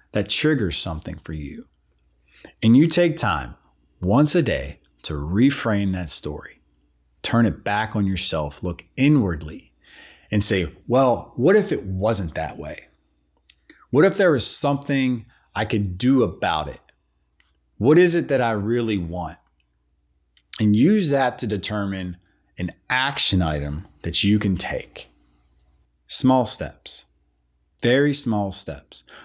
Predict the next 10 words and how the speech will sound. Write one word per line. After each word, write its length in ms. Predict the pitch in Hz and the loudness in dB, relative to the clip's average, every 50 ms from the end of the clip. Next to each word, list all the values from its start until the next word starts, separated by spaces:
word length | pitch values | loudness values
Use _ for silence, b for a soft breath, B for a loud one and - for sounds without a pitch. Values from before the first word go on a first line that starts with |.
| B B | B B
What 260 | - 101 113 143 180 | -2 2 4 4 6
if 180 | 208 214 208 - | 4 2 2 2
you 140 | 175 151 127 | 2 2 2
did 240 | 110 110 104 92 85 | 2 2 0 0 0
that 400 | 85 80 80 78 - - _ - | -2 -4 -4 -6 -8 -12 _ -8
every 440 | - 104 107 120 120 123 135 139 139 | -4 -2 0 0 0 2 2 2 2
day 520 | 127 117 107 87 78 67 67 76 90 - _ _ _ _ _ _ _ _ _ _ _ _ _ _ _ _ _ _ _ _ _ _ | 2 0 0 -2 -2 -2 -4 -6 -8 -10 _ _ _ _ _ _ _ _ _ _ _ _ _ _ _ _ _ _ _ _ _ _
for 180 | - - 87 | -8 -8 -6
thirty 480 | - - - - - 113 107 104 107 101 | -6 -6 -8 -2 0 2 2 2 2 0
days 480 | 92 78 73 - - - - - - | -2 -4 -8 -10 -16 -16 -16 -16 -16